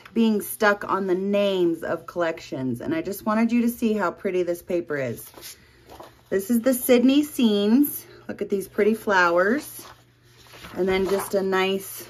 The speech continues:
neutral beige color. Then we have this nice watercolor. And then this really pretty water background, scene background. And then we have some seagulls.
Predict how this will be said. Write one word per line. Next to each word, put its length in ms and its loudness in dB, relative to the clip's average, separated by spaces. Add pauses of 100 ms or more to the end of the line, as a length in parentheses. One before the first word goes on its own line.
(100)
neutral 800 4 (1400)
beige 520 2
color. 540 2 (460)
Then 100 -4
we 80 2
have 120 0
this 180 -6
nice 300 -4
watercolor. 1040 2 (1000)
And 180 0
then 240 0
this 340 -2 (200)
really 500 6
pretty 580 0 (760)
water 420 4
background, 840 2 (1000)
scene 720 0 (100)
background. 580 0
And 120 -2
then 80 2
we 80 2
have 100 4
some 180 -6
seagulls. 640 4